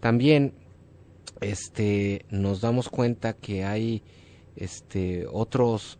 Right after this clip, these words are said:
factores que no permiten ese desarrollo y ese, ese, em,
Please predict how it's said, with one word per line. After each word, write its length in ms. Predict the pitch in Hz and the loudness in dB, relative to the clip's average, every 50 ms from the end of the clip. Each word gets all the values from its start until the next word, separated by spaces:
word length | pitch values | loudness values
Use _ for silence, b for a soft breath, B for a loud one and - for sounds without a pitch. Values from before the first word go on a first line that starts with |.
| - - | -20 -20
factores 720 | - - - - 104 - - - 131 127 117 113 - - | -20 -20 -10 -10 -10 -10 -2 0 2 2 2 0 -4 -6
que 180 | - - - 92 | -12 -8 -6 -2
no 180 | 87 92 104 104 | -2 -2 -2 -2
permiten 540 | - - 127 113 110 110 110 - - 113 110 | 0 0 0 0 2 -2 -2 -2 -4 -2 -2
ese 260 | 107 - - - 110 | -4 -4 -4 -6 -4
desarrollo 540 | 104 98 95 - 101 92 95 104 110 110 107 | -4 -4 -6 -6 -8 -8 -6 -6 -4 -4 -4
y 120 | 98 95 | -4 -6
ese, 320 | 98 - - 117 107 95 - - b b b b b b b b b b b b b - - | -6 -6 -6 -6 -6 -6 -8 -12 b b b b b b b b b b b b b -20 -12
ese, 760 | - 98 - - - 104 101 101 95 92 90 85 82 80 - - b b b b b b b b b - - | -12 -12 -12 -8 -6 -6 -4 -4 -4 -4 -6 -6 -8 -10 -12 -16 b b b b b b b b b -20 -20
em, 260 | 92 - 85 82 53 | -14 -10 -10 -10 -10